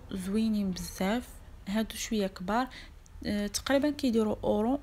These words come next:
ماشي بحال الاخرين، آه، ناقصين الثمن، ولكن هذه فيها خمسة وعشرين وهذه فيها ثمانين.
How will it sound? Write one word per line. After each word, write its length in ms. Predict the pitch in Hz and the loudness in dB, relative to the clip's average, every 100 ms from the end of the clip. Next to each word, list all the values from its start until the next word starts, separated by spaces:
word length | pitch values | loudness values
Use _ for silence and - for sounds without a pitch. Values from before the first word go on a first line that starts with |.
| - | -2
ماشي 300 | 214 - 240 | -2 0 0
بحال 260 | - 220 | 0 -2
الاخرين، 560 | 208 202 - 208 208 202 | -2 -4 -4 -2 0 0
آه، 180 | 190 196 | 0 0
ناقصين 640 | 196 226 - - 208 208 | 0 -2 -6 -4 -2 0
الثمن، 520 | 196 - 202 196 302 320 - - - 226 | -2 -2 0 4 2 0 -10 -10 -4 2
ولكن 560 | 247 254 - 294 262 | 2 2 2 4 4
هذه 340 | 233 220 247 247 | 4 4 4 2
فيها 260 | 240 214 | 2 0
خمسة 380 | 220 226 - 226 | 2 0 0 0
وعشرين 520 | 202 - - 254 285 - - - - - - - - 247 | -2 -4 0 2 2 0 -6 -8 -8 -8 -8 -10 0 2
وهذه 360 | 233 233 226 | 4 4 2
فيها 300 | 233 233 208 | 0 0 0
ثمانين. 600 | 208 214 196 190 208 294 | 0 0 2 2 4 2